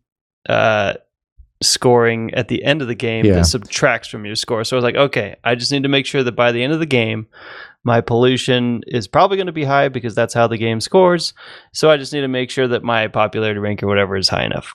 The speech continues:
Speaker 1: Cool. That's fine. Let's just make it happen. Uh,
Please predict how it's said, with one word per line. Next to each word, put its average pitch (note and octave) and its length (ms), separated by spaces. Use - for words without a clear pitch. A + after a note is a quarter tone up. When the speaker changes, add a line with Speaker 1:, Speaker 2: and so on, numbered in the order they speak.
Speaker 1:
Cool. - 380
That's B2+ 240
fine. - 260
Let's B2 180
just - 180
make A2 140
it - 60
happen. - 360
Uh, C3 320